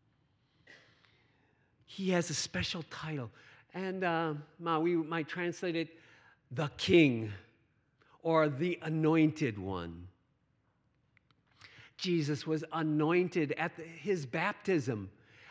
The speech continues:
anointed, Ma, with water, but anointed with the Holy Spirit to become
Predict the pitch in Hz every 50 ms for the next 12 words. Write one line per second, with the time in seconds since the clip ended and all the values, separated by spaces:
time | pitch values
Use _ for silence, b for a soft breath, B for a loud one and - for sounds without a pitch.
0 | B - 156 170 175 175 185 208 226 240 226 226 - 214 185 165 165 156 151 180
1 | 196 185 156 143 143 151 156 147 - - 123 117 123 131 135 156 208 240 208 -
2 | 196 170 - - 185 180 165 165 170 196 247 294 302 302 302 - 247 202 160 143
3 | B B B B B B B - 147 196 262 - - - - 196 160 - - -
4 | - 247 277 302 311 285 277 - - - - - 214 214 190 156 135 113 110 -
5 | - - - - _ _ _ _ _ b b b b b b b b b - 190
6 | 170 214 208 - - - - 262 247 220 208 175 143